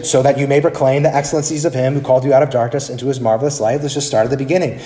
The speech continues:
You proclaim. This doesn't say that you tiptoe.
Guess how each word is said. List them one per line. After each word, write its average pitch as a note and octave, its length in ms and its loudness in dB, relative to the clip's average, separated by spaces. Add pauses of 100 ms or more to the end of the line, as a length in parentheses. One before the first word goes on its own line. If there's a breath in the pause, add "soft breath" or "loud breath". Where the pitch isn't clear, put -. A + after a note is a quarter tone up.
(140)
You B2+ 260 -2
proclaim. D#3 680 0 (1120 loud breath)
This D3 160 -2
doesn't F3+ 240 2
say F3 240 2
that D#3+ 180 0
you D#3+ 240 0
tiptoe. D3+ 580 0